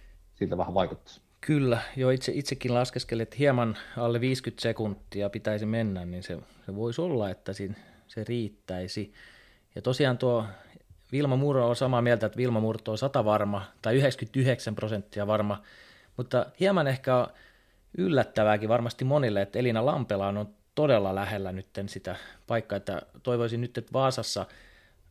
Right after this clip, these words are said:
Speaker 2: ää, Lampela voittaisi, että saisi se sata pistettä ja, ja hyppäisi sit sinne neljä, neljänkymmenen, neljä viisikymmentä mielellään vähintään, niin, niin se näyttäisi varmaan tilanne siinä,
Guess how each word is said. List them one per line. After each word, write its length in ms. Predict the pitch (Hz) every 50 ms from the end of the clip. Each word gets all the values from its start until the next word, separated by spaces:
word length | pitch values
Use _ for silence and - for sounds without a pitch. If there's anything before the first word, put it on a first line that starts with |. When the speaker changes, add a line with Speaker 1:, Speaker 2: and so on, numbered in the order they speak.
| _
Speaker 2:
ää, 340 | - 98 98 101 98 98 98 104
Lampela 440 | 120 135 131 123 - 117 110 110 104 - - - - -
voittaisi, 520 | 143 160 151 127 - - 120 113 107 110
että 180 | 104 104 - 104
saisi 300 | 107 123 120 113 113 104
se 160 | 107 104 98 101 - - - - _ _ -
sata 300 | - - 131 131 - 107
pistettä 600 | - - 107 104 - - 107 101 - _ - 95
ja, 160 | 95 92 92 - - - - - 90 - - - _ _ _ _ _ -
ja 160 | 101 95 95
hyppäisi 420 | 110 110 - - - 101 101 101
sit 200 | 98 104 104 -
sinne 300 | - - 110 101 98 95 - - - - - - - _ _ _ _ _ _ _ _ _ _ _ _ _
neljä, 420 | 127 123 127 123 117 113 117 - - - - - - - - 123
neljänkymmenen, 800 | 127 131 131 127 127 117 113 110 - 127 117 117 117 113 117 120
neljä 240 | 127 123 120 120
viisikymmentä 720 | 127 139 131 127 120 110 - 113 104 104 104 101 98 101 95 - - - - - -
mielellään 500 | 120 123 117 110 104 101 98 95 98 101
vähintään, 560 | 113 110 110 113 92 - - 90 85 85 87
niin, 120 | 87 87 - - -
niin 200 | 98 92 85 90 - - - - _ _ _ _ _ _ _ _ _
se 140 | - - 107
näyttäisi 420 | 104 101 98 - - - 101 -
varmaan 320 | 107 101 101 98 92 95 - - _ _ _ _ _ _ _ _ _ _ -
tilanne 340 | - 131 120 107 101 98
siinä, 400 | - - - 123 120 110 101 92